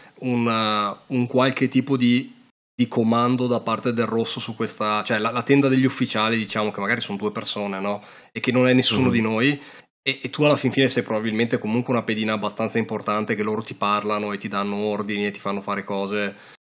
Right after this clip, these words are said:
Speaker 1: Eh, e quindi per me tu sei un ufficiale. Sei uno
Speaker 2: Sì,
Speaker 1: di
Speaker 2: può
Speaker 1: quelli che
Speaker 2: essere, per
Speaker 1: contano.
Speaker 2: esempio, che io sia il punto di riferimento di quei, sparo a caso, quattro o cinque, eh,
Speaker 1: Esterni.
Speaker 2: sei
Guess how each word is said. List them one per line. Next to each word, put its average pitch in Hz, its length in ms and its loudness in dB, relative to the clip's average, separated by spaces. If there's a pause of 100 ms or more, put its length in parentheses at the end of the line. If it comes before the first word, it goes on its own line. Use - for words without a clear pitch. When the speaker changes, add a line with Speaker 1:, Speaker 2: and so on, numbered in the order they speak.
(220)
Speaker 1:
Eh, 104 220 -2
e 139 80 -2
quindi 135 300 4
per 123 180 4
me 113 340 2
tu - 120 -16
sei 107 160 -8
un 104 40 -6
ufficiale. 92 640 -12 (340)
Sei 107 120 -6
uno 107 80 -4
Speaker 2:
Sì, 127 80 4
Speaker 1:
di 127 80 -2
Speaker 2:
può 127 80 -2
Speaker 1:
quelli 120 100 4
che - 80 0
Speaker 2:
essere, - 200 4
per 120 120 2
Speaker 1:
contano. 110 160 2
Speaker 2:
esempio, 107 300 2
che 110 100 -2
io 107 220 2
sia 101 340 2
il 95 140 0
punto 101 320 -4
di 101 100 0
riferimento 95 640 0
di 95 160 -4
quei, 90 840 -4 (260)
sparo 80 300 -2
a 80 40 0
caso, 85 300 -2
quattro 104 400 0
o 104 60 4
cinque, 98 800 0
eh, 92 140 -6
Speaker 1:
Esterni. 110 560 0
Speaker 2:
sei - 120 -16